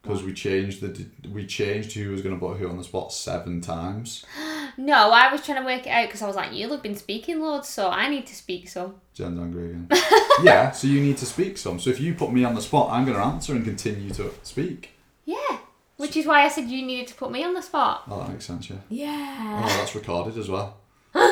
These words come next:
Speaker 1: Me,
Speaker 2: Yeah.
Speaker 1: me trying to prove a point and being wrong.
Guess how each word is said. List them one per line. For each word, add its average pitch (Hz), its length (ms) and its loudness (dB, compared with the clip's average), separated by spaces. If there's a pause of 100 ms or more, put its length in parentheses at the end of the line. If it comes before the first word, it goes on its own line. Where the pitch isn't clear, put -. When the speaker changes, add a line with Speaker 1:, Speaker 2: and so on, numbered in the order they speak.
(160)
Speaker 1:
Me, 123 100 4
Speaker 2:
Yeah. - 260 2
Speaker 1:
me 120 240 2
trying 107 200 2
to 107 80 0
prove 123 320 4
a - 100 2
point 104 220 2
and 117 100 -4
being 104 240 2
wrong. 101 400 0